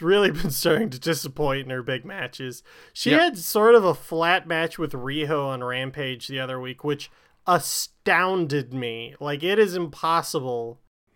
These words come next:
Speaker 2: Yeah.
Speaker 1: to have a meh match
Speaker 2: You,
Speaker 1: with
Speaker 2: you can, you
Speaker 1: Riho.
Speaker 2: can if you look, if you're Britt Baker. Um, yeah, so Thunder Rosa's been a run pick. She's, she's awesome. She's fantastic, dynamic, really hard-hitting wrestler. Um, I think her match with Britt Baker,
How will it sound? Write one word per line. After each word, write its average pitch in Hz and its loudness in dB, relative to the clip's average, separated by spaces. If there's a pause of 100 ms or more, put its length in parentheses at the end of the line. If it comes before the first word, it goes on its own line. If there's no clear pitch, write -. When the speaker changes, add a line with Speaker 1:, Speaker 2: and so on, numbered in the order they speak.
(140)
Speaker 2:
Yeah. 131 0 (520)
Speaker 1:
to - -4
have 151 2
a 147 0
meh 139 -4 (120)
match 135 -2
Speaker 2:
You, 170 6
Speaker 1:
with 180 -2
Speaker 2:
you 175 10
can, - 2
you 180 4
Speaker 1:
Riho. - -4
Speaker 2:
can 185 4
if 175 -2
you 135 0
look, 127 -2
if 147 0
you're 127 -4
Britt 143 -2
Baker. 123 0 (420)
Um, 147 6 (440)
yeah, 190 8
so 180 8
Thunder 240 8
Rosa's 226 8
been 220 4
a 214 6
run 208 2
pick. - 0
She's, 156 -6
she's 156 -2
awesome. 165 6
She's 139 -8
fantastic, 156 2
dynamic, 147 2 (120)
really 151 4
hard-hitting 147 4
wrestler. 143 2 (460)
Um, 139 8
I 139 6
think 160 4
her 180 6
match 185 6
with 190 6
Britt 170 6
Baker, 139 2